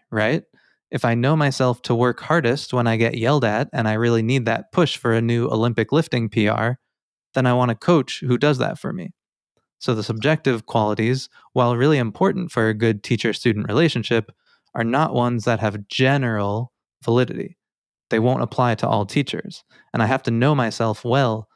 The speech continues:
to understand which teacher will fit. So now adding my own words, in that example, he understands what he needs to hit the Olympic lifting P R, so he finds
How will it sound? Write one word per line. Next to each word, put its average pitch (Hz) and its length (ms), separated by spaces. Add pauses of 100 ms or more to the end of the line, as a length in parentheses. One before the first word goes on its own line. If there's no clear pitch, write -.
(180)
to - 100
understand 113 800 (120)
which 107 320
teacher 107 360
will 95 180
fit. - 240 (760)
So - 140
now 107 180
adding 104 260
my 104 140
own 110 160
words, 104 380 (760)
in 131 140
that 113 160
example, 117 420
he 123 120
understands 120 760
what 107 100
he 110 100
needs 113 420
to 113 80
hit 110 200
the 107 100
Olympic 101 300
lifting 131 300
P 113 160
R, 104 160
so 104 180
he 107 60
finds 101 540